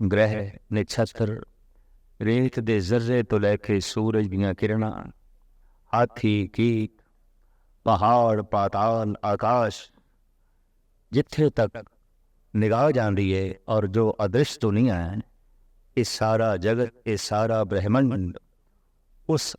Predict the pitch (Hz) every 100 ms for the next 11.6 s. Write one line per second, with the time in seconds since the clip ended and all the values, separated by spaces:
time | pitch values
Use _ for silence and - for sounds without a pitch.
0 | - 113 113 127 120 - 107 107 101 98
1 | 92 110 113 107 95 - 113 80 - -
2 | - _ _ _ _ _ _ _ _ _
3 | _ _ _ _ - 156 170 139 104 113
4 | - - 101 107 - - 139 185 - -
5 | 131 107 101 101 98 - 98 92 95 95
6 | 92 87 92 85 69 76 - _ _ _
7 | _ - _ _ - 120 - 107 104 110
8 | 120 - - 101 92 90 - 107 80 64
9 | - _ _ _ _ - 117 110 123 113
10 | 107 135 113 104 104 123 113 - - 101
11 | 95 92 101 69 73